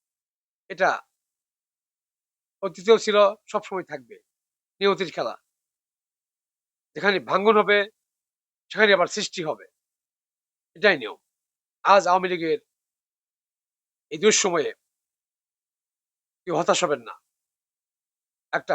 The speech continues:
কুচক্রী মহল যে প্রোপাগান্ডা চালিয়ে যাচ্ছে, আওয়ামী লীগ শেষ হয়ে গেছে, আওয়ামী লীগ আর নাই, এই সমস্ত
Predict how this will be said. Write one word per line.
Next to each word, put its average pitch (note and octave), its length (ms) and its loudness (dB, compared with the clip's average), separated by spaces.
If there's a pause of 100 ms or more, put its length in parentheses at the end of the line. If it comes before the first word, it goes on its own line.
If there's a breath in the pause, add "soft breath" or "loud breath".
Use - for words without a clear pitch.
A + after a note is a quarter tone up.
(120)
কুচক্রী G#3+ 420 -6
মহল E3+ 280 0 (720)
যে D3 120 -6 (800)
প্রোপাগান্ডা F#3 460 4 (1600)
চালিয়ে G3+ 200 4
যাচ্ছে, F#3 240 0 (440)
আওয়ামী F3+ 220 0
লীগ F3 180 -8
শেষ G#3+ 160 -4
হয়ে F#3 140 -2
গেছে, D#3+ 220 -10 (440)
আওয়ামী E3 240 -2
লীগ D#3+ 140 -4
আর C#3 60 -8 (100)
নাই, D3 140 2 (1300)
এই F#3+ 80 -2
সমস্ত F#3 200 -2